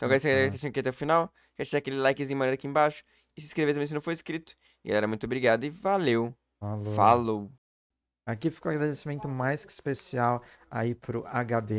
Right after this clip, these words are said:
Speaker 1: M. Muito obrigado pela força insana, o estouro. Tu é brabo demais. Valeu, né, cara?
Speaker 2: Exato, mano. Como foi muito bem dito, galera. Como foi muito bem dito. Muito obrigado mesmo, de coração, cara, por dar esse apoio incrível, por ajudar muito o canal de pé.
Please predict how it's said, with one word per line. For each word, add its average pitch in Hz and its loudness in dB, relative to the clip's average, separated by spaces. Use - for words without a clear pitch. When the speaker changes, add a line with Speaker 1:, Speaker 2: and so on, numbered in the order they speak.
Speaker 1:
M. 107 -6
Muito 135 -4
obrigado 117 0
pela 117 -8
força 117 -12
insana, 110 -6
o 113 -6
estouro. 107 -6
Tu 131 -2
é 123 2
brabo 110 0
demais. 104 -4
Valeu, 107 0
né, 101 -4
cara? 92 -10
Speaker 2:
Exato, 113 0
mano. 107 -6
Como 110 -8
foi 127 -8
muito 120 -8
bem 123 -4
dito, 113 -8
galera. 107 -4
Como 107 -10
foi 113 -10
muito 113 -10
bem 120 -4
dito. 113 -16
Muito 160 -4
obrigado 147 2
mesmo, 131 -2
de 113 -12
coração, 131 0
cara, 113 -2
por 117 -10
dar 113 -2
esse 113 -4
apoio 110 -6
incrível, 117 -4
por 113 -6
ajudar 117 -4
muito 113 -8
o - -20
canal 120 -2
de 107 -14
pé. 110 -2